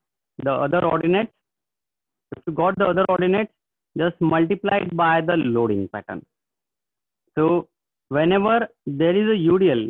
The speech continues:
then if there is a U D L, in that case, this is the part you have to consider to calculate the shear force or even to calculate the moment.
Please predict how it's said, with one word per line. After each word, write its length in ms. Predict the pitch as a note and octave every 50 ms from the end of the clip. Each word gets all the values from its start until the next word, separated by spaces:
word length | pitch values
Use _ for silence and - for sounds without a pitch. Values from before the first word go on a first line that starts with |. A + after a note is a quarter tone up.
| A#2 A#2+ B2
then 280 | C#3+ D3+ F3 F#3+ - - _ -
if 200 | D#3 E3 E3 D#3+
there 160 | F3+ F3+ G3
is 60 | G3+
a 60 | G3+ G3
U 120 | F3+ F3+
D 80 | F3 G#3
L, 100 | A#3+ A#3
in 120 | G3+ F3
that 240 | D#3+ D#3+ E3 D#3+ -
case, 180 | - F3 F3 E3+ D#3
this 120 | D#3 D3 -
is 160 | F3+ F3+ F3 D#3+ D#3+
the 260 | F3+ F3 E3+ D#3+ - _ _ _ _ _ _ _
part 260 | - D3+ E3+ G3+ G3 F#3
you 260 | D#3+ D3+ D3+ D3+ D3
have 220 | D3 D3+ D3 C#3+ -
to 100 | D#3 D3
consider 560 | - C#3+ C3+ B2+ - E3 E3 E3+ F#3 G#3+ B3+ - _ _ _ _ _ _ _ _ _ _ _ _ _ _ _ _ _ _ _ _ _ _ _ _ _ _ _ _ _ _ _ _ _ _ _ _ _ -
to 60 | C3+
calculate 560 | C3+ C#3+ C3+ C#3 - D#3+ D3+ D3+ D#3+ E3 D#3+ - _ _ _ _ _ _ _ _ _ _
the 440 | - B2+ C3+ C3+ C#3 C3+ C3+ C3 B2 - _ _ _ _ _ _
shear 220 | D3 D#3 E3+ F3+ E3+ -
force 280 | F#3 F#3 F#3+ G3 F#3 - - -
or 300 | B2+ B2+ B2+ B2 B2 A#2
even 340 | B2+ B2+ B2+ C#3 C#3 C#3 C3
to 80 | C#3+
calculate 520 | B2+ - B2 B2+ A#2 - B2+ A#2+ A#2 A#2 B2
the 80 | F3
moment. 440 | G#3 A3 G#3+ D3+ A#2 G#2+ G2 E2+